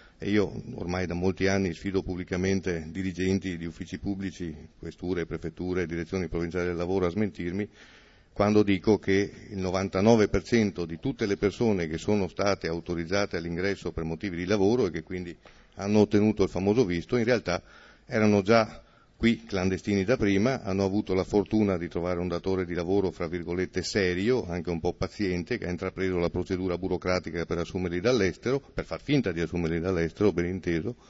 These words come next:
e nel momento in cui poi è stata rilasciata la famosa autorizzazione sofferta attraverso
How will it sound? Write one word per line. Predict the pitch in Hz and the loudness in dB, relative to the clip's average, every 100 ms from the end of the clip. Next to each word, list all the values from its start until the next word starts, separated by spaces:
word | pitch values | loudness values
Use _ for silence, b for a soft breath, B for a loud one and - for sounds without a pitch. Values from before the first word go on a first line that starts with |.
| b | b
e | - | 2
nel | 151 151 | 4 6
momento | 151 160 143 | 4 4 2
in | 120 | 6
cui | 123 101 | 6 8
poi | 123 107 90 - - _ - - - | 8 8 6 0 -14 _ -20 -20 -10
è | 104 | -6
stata | 92 98 104 | -2 0 2
rilasciata | 101 101 120 104 | 2 2 2 2
la | 90 90 | 0 0
famosa | 104 104 117 101 | 2 6 8 8
autorizzazione | 95 92 92 98 92 - 92 110 95 | 6 6 2 2 0 0 2 4 2
sofferta | - 92 - 95 98 98 | -2 -8 -2 0 0 -2
attraverso | 90 90 90 92 92 98 85 | -4 -2 0 -2 0 -2 -2